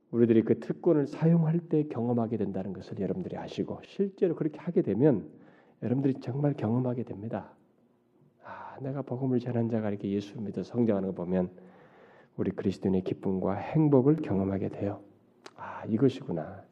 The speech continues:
그리고 여러분과 제가 복음을 전한 사람이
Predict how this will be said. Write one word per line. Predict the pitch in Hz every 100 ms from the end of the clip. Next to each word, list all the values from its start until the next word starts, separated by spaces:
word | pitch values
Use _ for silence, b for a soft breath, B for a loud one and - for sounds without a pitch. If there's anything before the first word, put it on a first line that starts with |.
| _ _ _ _ _ _ _ _ _ _ _ _ _
그리고 | - 127 117
여러분과 | 113 117 110
제가 | 110 107
복음을 | 107 107 107 101
전한 | 104 101
사람이 | 101 101 101 101